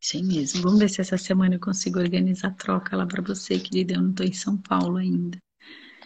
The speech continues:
Eu não estou, ainda estou de férias com a galera aqui em casa. Elenzita chegando. Hoje ela está de filósofo. Leitura hoje.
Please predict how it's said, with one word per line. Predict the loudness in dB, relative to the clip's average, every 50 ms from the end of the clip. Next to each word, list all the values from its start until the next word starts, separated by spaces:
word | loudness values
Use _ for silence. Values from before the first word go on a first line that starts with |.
| -20 _ _ _ _ _ _ _ _ _ -8
Eu | -6 -4 -4
não | -2 0 0 2 2 2 0 0 0 0 0 0
estou, | 0 -2 -4 -4 -2 0
ainda | 0 0 0 -2
estou | -6 -8 -6 -6 -6 -6 -6 -10 -6
de | -4 -2 -2 -4 -4 -10
férias | -16 -16 -8 -4 -2 -2 0 0 -2 -4
com | -4 -6 -6
a | -6
galera | -4 -4 -2 -2 -2 -2 -2 -4
aqui | -6 -4 -2 0
em | 0 0
casa. | -2 -2 -2 -2 0 -2 -2 -4 -6 -10 -12 -20 _ _ _ _
Elenzita | -2 0 2 2 2 2 0 -2 -2 -2 -2
chegando. | 0 0 0 -2 -4 -4 -2 0 2 2 4 4 4 6 6 6 6 6 4 6 8 8 8 8 8 4 -2 -18 _ _ _ _ _ _ _ _ _ _ _ _ _ _ _ _ _ _ _ _ _ _ _ _ _ _ _ _ _ _ _ _ _ _ _ _ _ _ _ _ _ _ _ _ _ _ _ _ _ -4
Hoje | -2 0 0 2
ela | 0
está | 0 -2 -2 -4 -4
de | 0 2 2 2 2 0 -10 -20 _ _ _ _ _
filósofo. | _ -6 0 0 2 2 0 -2 -4 -4 -4 -4 -4 -4 -2 0 0 2 0 0 0 0 0 0 0 0 -6 -2 2 4 4 4 2 0 -4 -12 -6 -6 -6 -6 -6 -14 -14 -14 -14 -14 -12 -4 -2
Leitura | -2 -2 0 0 0 0 0 2 0 0
hoje. | 0 0 0 0 0 2 2 2